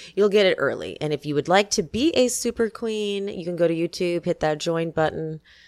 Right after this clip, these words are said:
and you get access to bonus episodes early. I used to pitch it as getting it three days before everybody, but, uh,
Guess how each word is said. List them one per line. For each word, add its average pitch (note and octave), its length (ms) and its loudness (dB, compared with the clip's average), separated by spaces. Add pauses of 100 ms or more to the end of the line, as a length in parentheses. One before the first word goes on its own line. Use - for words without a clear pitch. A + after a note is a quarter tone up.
(880)
and D3+ 480 0
you D#3 280 -4
get D3+ 240 4
access D3+ 840 0 (160)
to E3+ 180 0
bonus D3+ 380 2
episodes C#3+ 840 0 (100)
early. E3+ 880 2 (680)
I F3+ 60 6
used B3 300 4
to C4+ 80 4
pitch G#3 340 0
it G3 180 2
as D#3 160 2
getting D#3+ 300 2
it - 220 -2
three D#3 240 -2
days D3 420 2
before F3+ 460 2
everybody, F#3 560 2
but, D#3 360 2 (140)
uh, - 120 0